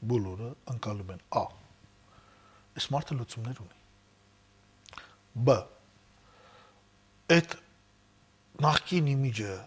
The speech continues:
ինչ որ թերություններ կապված, չգիտեմ, սպիրտի պատմություններ, ես իմ ինչեր, այդ, որ ասում եք, «Իպր սպիրտ, այդ քան-, բանան եք, խաղաքանդ եք, այգին բան», այդ հիմարությունները գոյություն չունեն։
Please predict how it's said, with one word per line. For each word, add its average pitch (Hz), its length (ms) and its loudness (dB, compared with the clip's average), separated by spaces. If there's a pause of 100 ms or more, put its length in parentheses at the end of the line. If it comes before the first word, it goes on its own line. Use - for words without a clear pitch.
(180)
ինչ 151 160 -2
որ 139 180 -2
թերություններ 113 560 -4
կապված, 107 420 -10
չգիտեմ, 120 360 -6
սպիրտի 156 440 -2
պատմություններ, 117 920 -6
ես 120 180 -6
իմ 120 140 -10
ինչեր, 120 360 -8
այդ, 131 200 -8 (240)
որ 113 220 -4
ասում 120 200 -6
եք, 117 140 -8 (680)
«Իպր 151 340 2
սպիրտ, - 400 -4
այդ - 120 -12
քան-, 117 320 -6
բանան 120 420 -4
եք, 120 180 -6
խաղաքանդ 117 680 -8
եք, 113 160 -10
այգին 113 300 -8
բան», 117 240 -8 (160)
այդ - 240 -6
հիմարությունները 110 800 -4 (920)
գոյություն 120 560 -2
չունեն։ 101 460 -10